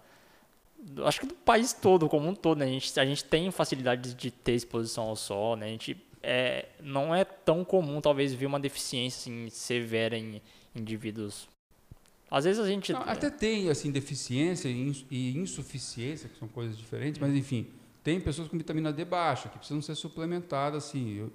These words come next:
Speaker 2: assim, no consultório eu acabo vendo mais pessoas com outras, ah, grupos de risco, né? Que seriam pessoas mais idosas,
Speaker 1: Uhum.
Speaker 2: pessoas com outras comorbi-, com outras doenças, com outras comorbidades, e a gente fica atento nessas pessoas,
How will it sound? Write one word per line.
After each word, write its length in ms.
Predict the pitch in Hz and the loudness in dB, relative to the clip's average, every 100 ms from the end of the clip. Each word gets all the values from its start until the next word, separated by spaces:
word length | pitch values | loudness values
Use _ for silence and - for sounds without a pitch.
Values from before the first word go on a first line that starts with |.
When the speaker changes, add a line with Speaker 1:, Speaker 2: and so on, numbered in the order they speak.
| - | -14
Speaker 2:
assim, 160 | - 120 | -8 -4
no 100 | 170 | -4
consultório 420 | 185 151 156 170 | -4 -4 -2 -2
eu 40 | |
acabo 220 | 160 151 135 | 0 -2 -2
vendo 200 | 147 135 | -2 -2
mais 380 | 123 147 147 - - - - _ _ - | -2 -2 -4 -10 -20 -20 -20 _ _ -6
pessoas 380 | 113 113 139 135 | -4 -2 -2 -4
com 200 | - 127 | -2 2
outras, 600 | 139 175 175 170 147 - - - _ _ - | 2 2 0 -4 -6 -10 -18 -20 _ _ -6
ah, 800 | 123 117 110 104 101 98 92 95 - - | -2 0 0 0 -2 -2 -4 -6 -10 -6
grupos 340 | 131 143 143 139 | 2 2 2 2
de 80 | 139 | 2
risco, 380 | 123 117 - 110 | 4 2 0 -2
né? 120 | 110 | -2
Que 60 | |
seriam 220 | 113 113 104 | -2 -4 -4
pessoas 340 | 113 - 98 | -6 -8 -8
mais 200 | 110 135 | -6 -6
idosas, 680 | 202 135 127 127 113 117 113 | -2 2 4 4 2 0 -4
Speaker 1:
Uhum. 60 | |
Speaker 2:
pessoas 300 | 117 - 120 | -6 -6 -8
com 140 | - 113 | -4 -2
outras 320 | 123 127 110 | -2 -2 -4
comorbi-, 480 | - 107 107 113 139 - | -4 -2 -2 -2 -6 -6
com 80 | 107 | -8
outras 220 | 107 117 | -4 -4
doenças, 460 | 175 151 135 127 104 | -2 0 0 -4 -8
com 100 | 113 | -8
outras 180 | 110 - | -8 -4
comorbidades, 800 | 120 127 151 147 120 139 139 - - - - - - | -2 0 0 0 2 2 -2 -12 -20 -20 -20 -20 -4
e 60 | 117 | -2
a 20 | |
gente 160 | 123 - | 0 -2
fica 280 | 143 139 131 - | -2 -2 -2 -6
atento 540 | 131 - 127 131 131 | -8 -2 0 0 0
nessas 260 | 135 135 - | -4 -6 -4
pessoas, 520 | 151 - 113 98 | -4 -4 -6 -8